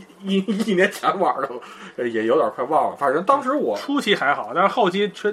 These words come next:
Speaker 2: 那个 BOSS 确实是有点过于华丽了，再加上你这些特效再一叠加。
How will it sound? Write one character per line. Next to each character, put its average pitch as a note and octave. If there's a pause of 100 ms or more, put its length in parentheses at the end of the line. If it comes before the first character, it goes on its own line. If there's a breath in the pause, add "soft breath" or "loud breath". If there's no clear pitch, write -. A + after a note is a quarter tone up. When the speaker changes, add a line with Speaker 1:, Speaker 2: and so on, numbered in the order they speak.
(100)
Speaker 2:
那 G3
个 D#3
BOSS D#3
确 G3+
实 E3+
是 E3+
有 C3+
点 B2+ (300)
过 D3
于 D3
华 C3+
丽 D3
了， G2+ (320 loud breath)
再 D3+
加 E3
上 D#3
你 A#2
这 D3
些 D3+
特 D3+
效 C#3+
再 C#3
一 C3+
叠 B2+
加。 D3+